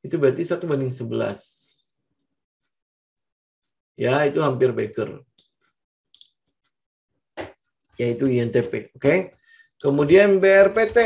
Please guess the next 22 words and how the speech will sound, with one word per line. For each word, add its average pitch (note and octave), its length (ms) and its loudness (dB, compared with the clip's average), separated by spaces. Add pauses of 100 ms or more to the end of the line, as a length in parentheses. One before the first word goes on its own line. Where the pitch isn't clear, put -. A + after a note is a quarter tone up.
(140)
B D#3 120 -6
R D3+ 160 -2
P E3+ 120 -2
T G#3+ 120 0
sama F#3 320 0
ya, C3 80 4
kita C3+ 240 -4
masih C3 320 -6
hold C3 560 4
ya. C3+ 320 2
Kalau B2+ 200 0
teman-teman A#2 440 -8
yang A#2 360 -4
mungkin B2+ 440 -4
belum C3+ 200 -6
punya C3+ 200 -6
barang F3 640 0
ya, F3+ 280 -4 (480)
tunggu D3 200 -8
di C#3+ 80 -4
bawah D3 240 0
nih. - 400 -10